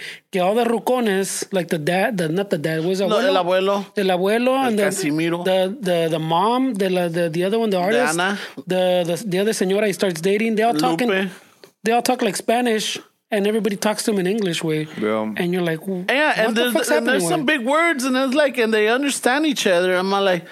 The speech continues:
Speaker 1: But it's like they have a fluid conversation,
Speaker 3: Yeah,
Speaker 1: but,
Speaker 3: there's some big words,
Speaker 1: but
Speaker 3: right?
Speaker 1: you're like, "Wh-, what the fuck's happening here? Who does, who does this, güey?"
Speaker 3: Yeah.
Speaker 1: I, I don't know why.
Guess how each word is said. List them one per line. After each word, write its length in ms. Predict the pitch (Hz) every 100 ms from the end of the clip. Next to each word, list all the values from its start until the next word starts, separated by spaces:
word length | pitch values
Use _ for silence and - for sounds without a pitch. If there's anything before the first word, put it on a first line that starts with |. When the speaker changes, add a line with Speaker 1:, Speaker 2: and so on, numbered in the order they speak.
| - -
Speaker 1:
But 100 | 247
it's 140 | 247 277
like 100 | 269
they 60 |
have 120 | 247 247
a 60 |
fluid 320 | - 254 262
conversation, 580 | 254 254 247 - 247 156
Speaker 3:
Yeah, 80 | 143
Speaker 1:
but, 60 | 135
Speaker 3:
there's 160 | 208 208
some 160 | 143
big 140 | 139 135
words, 280 | 139 147 123
Speaker 1:
but 100 | 226
Speaker 3:
right? 40 |
Speaker 1:
you're 80 | 233
like, 200 | 226 202 - - - -
"Wh-, 180 | 240 233
what 220 | 277 277
the 60 | 285
fuck's 200 | 349 -
happening 300 | 320 330 233
here? 160 | 190
Who 80 | 170
does, 240 | 196 311 330
who 160 | 226
does 220 | 240 330
this, 180 | 262 175
güey?" 240 | 160 151 147
Speaker 3:
Yeah. 360 | 120 117 117 117 117
Speaker 1:
I, 260 | 190 277 214
I 20 |
don't 180 | 254 254
know 100 | 262
why. 480 | 226 226 240 247